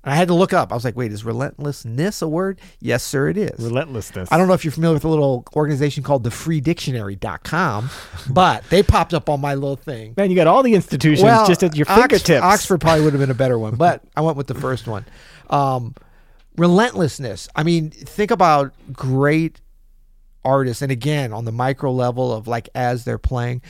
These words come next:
Speaker 1: But I, I like to think about it some, somewhere in the middle in terms of, like, you know, getting to be better, finishing a song, playing a great solo, like,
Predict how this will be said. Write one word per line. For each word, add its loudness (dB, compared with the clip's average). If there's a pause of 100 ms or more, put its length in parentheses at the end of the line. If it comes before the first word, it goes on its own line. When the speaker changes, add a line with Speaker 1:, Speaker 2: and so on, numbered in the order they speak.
(160)
Speaker 1:
But 2
I, 4
I 6
like 4
to -2
think -4
about 2
it -2
some, -6
somewhere 0
in 0
the 0
middle 0
in -8
terms -8
of, -10
like, -8 (720)
you -4
know, -4 (1400)
getting 2
to -4
be -4
better, -4
finishing -4
a -4
song, -6 (380)
playing 0
a 2
great -4
solo, -4
like, -4